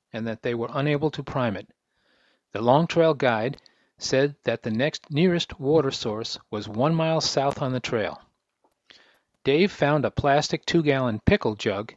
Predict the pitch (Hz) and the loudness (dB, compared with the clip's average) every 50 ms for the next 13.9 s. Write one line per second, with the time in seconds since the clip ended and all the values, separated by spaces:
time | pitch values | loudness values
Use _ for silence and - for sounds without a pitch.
0 | _ - 151 131 135 131 - - 120 107 101 - 117 110 120 139 127 107 110 110 | _ -8 -6 -4 -2 0 2 4 4 2 2 0 -4 -6 -6 -6 -6 -6 -2 0
1 | 113 127 160 - - 123 127 131 - - 127 - - - 104 - - - 107 - | 0 0 0 0 2 4 4 4 4 2 -6 -6 -6 -10 -10 -8 -6 -4 -6 -6
2 | _ - - 156 147 160 - - - 131 117 110 110 117 - _ _ _ _ _ | _ -4 -4 -2 -2 -2 -4 -2 0 0 0 0 -2 -4 -8 _ _ _ _ _
3 | _ - - 151 156 170 160 131 127 127 - - 120 104 110 113 113 120 120 127 | _ -2 4 4 6 6 6 6 6 4 4 2 -2 -2 0 2 2 2 2 0
4 | 110 - - 113 95 92 - - - - _ _ _ _ _ _ _ _ _ _ | -2 0 0 0 0 -2 -6 -10 -14 -20 _ _ _ _ _ _ _ _ _ _
5 | _ _ _ _ _ - - 104 107 - 120 123 147 170 160 165 170 156 151 151 | _ _ _ _ _ -12 -12 -6 0 4 4 6 6 6 6 4 4 4 2 0
6 | 147 - - 143 147 - - 156 147 139 127 120 120 127 131 123 110 - - 131 | 0 2 4 4 4 4 2 0 0 0 0 0 2 2 2 0 -2 -4 -4 -4
7 | 110 110 110 110 120 143 123 104 104 - 139 147 156 143 131 127 139 139 - - | -2 -2 0 -2 -2 -2 -2 -4 0 4 4 4 6 4 4 0 0 -2 -6 -10
8 | _ - 127 135 143 143 139 131 127 123 120 120 - - - - - - _ _ | _ -4 -4 -2 2 4 4 6 6 6 4 2 0 -2 -4 -6 -16 -20 _ _
9 | _ _ _ _ _ _ - - _ _ - 160 185 180 147 - - - 175 156 | _ _ _ _ _ _ -20 -20 _ _ 0 2 2 2 2 2 4 4 4 4
10 | - - 107 104 110 104 98 - 107 - - - 180 170 - 156 147 147 151 143 | 2 -2 -4 -4 -4 -4 -4 -6 -10 -6 -2 -2 -2 0 0 0 0 0 0 -2
11 | - - 113 98 - 110 107 95 104 120 127 127 - - 104 - - 131 117 110 | -2 -2 -4 -2 -2 -2 -2 0 0 0 0 0 -2 -6 -6 0 2 2 2 2
12 | 95 - 104 98 90 98 101 - _ _ - - - - 107 117 117 98 98 98 | -2 -4 -6 -6 -6 -8 -12 -18 _ _ -20 -16 -8 -4 -2 -2 -2 -4 -6 -4
13 | - 127 139 160 156 135 135 139 120 - 135 110 - 107 95 85 - | -2 -2 0 0 0 0 0 0 -2 -2 -6 -4 -4 -4 -6 -6 -8